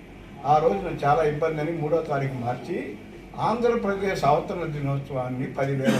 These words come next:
మంది తెలుగు వాళ్ళతో అక్కడ చేయటం జరిగింది. ఈ అమలాపురం అనేది, కోనసీమ అనేది నిజంగా స్వర్గసీమ, ఇక్కడే చేయాలని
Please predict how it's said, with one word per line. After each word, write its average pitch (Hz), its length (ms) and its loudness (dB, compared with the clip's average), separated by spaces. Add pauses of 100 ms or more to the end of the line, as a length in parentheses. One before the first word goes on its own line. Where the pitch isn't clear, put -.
మంది 139 240 -4
తెలుగు 147 300 -2
వాళ్ళతో 131 300 -2
అక్కడ 123 200 -8 (140)
చేయటం 123 280 -6
జరిగింది. 117 420 -6 (460)
ఈ - 20 2
అమలాపురం 208 840 8 (260)
అనేది, 165 420 0
కోనసీమ 190 560 2
అనేది 165 280 4
నిజంగా 156 420 0
స్వర్గసీమ, 135 920 0 (560)
ఇక్కడే 233 320 6 (140)
చేయాలని 180 640 2